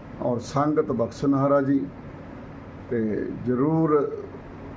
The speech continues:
ਦਾਸ ਦੀ ਜਿਹੜੀ ਪੁਕਾਰ ਹੈ ਜਾਂ ਮੁਖ ਤੋਂ ਮੇਰਾ ਮਾਲਕ ਕਹਿ ਰਿਹਾ ਹੈ ਕਿ ਇੱਕ ਪਿਆਰ ਵਾਲੀ ਗੱਲ ਹੈ ਗੁਰੂ ਪਿਆਰਿਓ। ਦਾਸ ਨੂੰ ਹੋਰ ਕੋਈ ਇਸ ਤਰ੍ਹਾਂ ਦਾ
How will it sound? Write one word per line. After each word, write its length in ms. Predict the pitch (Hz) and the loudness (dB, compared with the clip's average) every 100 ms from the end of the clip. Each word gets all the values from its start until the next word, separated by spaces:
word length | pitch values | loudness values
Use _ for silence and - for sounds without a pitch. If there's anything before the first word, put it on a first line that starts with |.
| 107 | -2
ਦਾਸ 300 | 123 123 - - | 0 0 -2 -2
ਦੀ 80 | |
ਜਿਹੜੀ 240 | 123 131 123 | 0 0 -2
ਪੁਕਾਰ 500 | - 127 120 120 120 | -4 -2 0 2 2
ਹੈ 100 | 117 | 2
ਜਾਂ 220 | 110 110 | 0 0
ਮੁਖ 380 | 110 110 - - - | 0 0 -2 -8 -2
ਤੋਂ 240 | 113 110 - - - - - 123 | -2 -2 -6 -12 -14 -14 -6 0
ਮੇਰਾ 180 | 120 | 2
ਮਾਲਕ 360 | 113 107 107 104 - - 123 | 2 2 2 -2 -6 -8 -4
ਕਹਿ 180 | 131 | 0
ਰਿਹਾ 180 | 123 107 | 2 0
ਹੈ 120 | 101 - - - - - - - - - - - | -2 -6 -12 -16 -16 -14 -14 -14 -14 -14 -14 -6
ਕਿ 120 | 156 165 | -4 -2
ਇੱਕ 220 | 165 156 | -2 -4
ਪਿਆਰ 380 | - 156 165 156 | -2 0 2 2
ਵਾਲੀ 180 | 135 | 2
ਗੱਲ 240 | 117 110 104 | 0 -2 -2
ਹੈ 40 | |
ਗੁਰੂ 180 | 95 92 - | -4 -8 -8
ਪਿਆਰਿਓ। 300 | 101 - - - | -8 -8 -8 -4
ਦਾਸ 260 | 113 123 - | -2 -2 -4
ਨੂੰ 100 | 139 | -4
ਹੋਰ 220 | 123 151 135 | 0 -2 -2
ਕੋਈ 460 | - 170 170 160 151 - | 0 2 2 0 -6 -6
ਇਸ 120 | 139 | -8
ਤਰ੍ਹਾਂ 240 | - 139 131 | -4 -2 2
ਦਾ 280 | 123 120 | 4 2